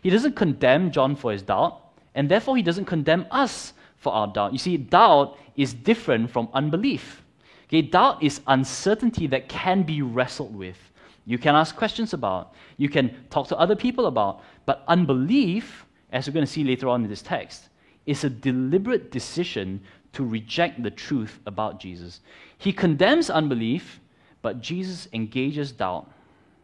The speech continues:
He engages John's doubt. And what is, what does he say to John? "You little weakling, it's just a bit of imprisonment." No, he doesn't say that. He quotes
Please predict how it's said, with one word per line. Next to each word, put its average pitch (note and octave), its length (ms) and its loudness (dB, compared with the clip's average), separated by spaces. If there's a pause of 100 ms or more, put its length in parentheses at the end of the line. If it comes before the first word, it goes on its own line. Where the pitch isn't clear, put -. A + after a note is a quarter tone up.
(760)
He A#2+ 140 -4
engages A#2+ 420 -4
John's C#3 360 -2
doubt. F#2 300 -10 (920)
And G#2+ 120 -10
what D3+ 140 -2
is, G#3 300 -4
what D#3+ 100 -8
does F#3 140 -8
he D#3 80 -14
say E3 160 -6
to E3 80 -8
John? G3+ 320 0 (840)
"You B2+ 140 -4
little C3+ 240 -2
weakling, C#3+ 380 -4
it's G#2+ 120 -10
just - 200 -8
a A2 40 -6
bit A2+ 140 -4
of A2 60 -6
imprisonment." A2+ 600 -4 (480)
No, - 80 -6
he D#4+ 60 -6
doesn't A#3 140 -4
say C#4 180 -8
that. - 320 -6 (540)
He E3+ 140 -6
quotes - 360 -2